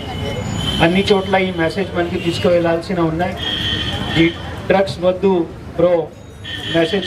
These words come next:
ఖచ్చితంగా ప్రతి ఊరికి, ప్రతి యంగ్ పర్సన్స్కి, వాళ్ళకి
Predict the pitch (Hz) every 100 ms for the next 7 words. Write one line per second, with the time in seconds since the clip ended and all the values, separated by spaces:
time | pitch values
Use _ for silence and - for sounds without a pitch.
0 | 190 170 196 190 185 180 170 - 170 202
1 | 180 180 185 190 196 180 165 185 180 170
2 | 175 - - 165 185 175 - 196 165 156
3 | - - - - - - - - 160 180
4 | 190 180 175